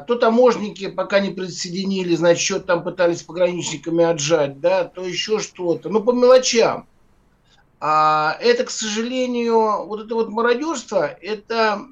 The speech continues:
м, ну, у меня к, к этому особое отношение, да, потому что я считаю, что вот те, кто пытается что-то, если что-то пытается отжать,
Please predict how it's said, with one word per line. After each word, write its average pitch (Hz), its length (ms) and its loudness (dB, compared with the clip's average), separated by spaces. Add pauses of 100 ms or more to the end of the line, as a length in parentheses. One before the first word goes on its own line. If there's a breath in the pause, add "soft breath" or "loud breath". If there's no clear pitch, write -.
(120)
м, 165 460 -12 (640 soft breath)
ну, - 260 -2
у 190 100 -6
меня 254 200 6
к, 254 60 -6
к 214 240 -6
этому 240 220 4
особое 269 360 6
отношение, 170 720 0
да, 156 120 -8
потому 156 260 -8
что 160 120 -4
я 170 60 0
считаю, 190 320 0
что 180 180 -6
вот 175 160 -8
те, 202 140 -8
кто 170 140 -16
пытается 185 400 -4
что-то, 185 260 -10
если 170 200 -10
что-то 208 300 -6
пытается 190 540 0
отжать, 254 440 0